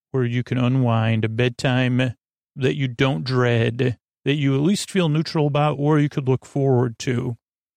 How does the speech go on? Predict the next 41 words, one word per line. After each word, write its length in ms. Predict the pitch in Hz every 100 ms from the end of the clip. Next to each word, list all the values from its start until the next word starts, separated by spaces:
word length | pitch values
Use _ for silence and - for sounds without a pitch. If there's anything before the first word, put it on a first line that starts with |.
| _ _ _
And 320 | 143 139 135 131
that 360 | 123 143 196
is 120 | 196
why 180 | 160 147
I 40 | 135
make 240 | 131 -
this 120 | 127
show, 220 | - 147
because 320 | 117 120 117 139
it 120 | 131
is, 260 | 143 - 127
it's 460 | 147 143 143 -
not 200 | 165 185
my 120 | 170
belief. 480 | 143 127 139 175 -
It 120 | 147 160
is 180 | 139
actually 680 | 143 143 - 165 147 147 143
true 800 | - - 175 165 117 120 131 123 _ _ _ _ _
that, 240 | 135 139 143
one, 340 | 139 135 139
you 120 | 139
do 180 | 127 135
deserve 460 | 127 123 131 131 107
that. 360 | 117 117 127 143 _ _ _ _ _ -
But 120 | -
two, 240 | - 247 143
that 240 | 135 - _ 175
if 220 | 151 202
you 40 |
get 200 | 208 -
the 80 | 135
rest 400 | 147 160 - -
you 80 | 147
need, 640 | 143 165 143 135 135 117 _ _ -
your 140 | 151
life's 300 | 151 165 -
gonna 140 | 156 139
be 140 | 135
more 280 | 135 139 135
manageable. 1200 | 127 120 151 143 107 127 113 131 127 131 127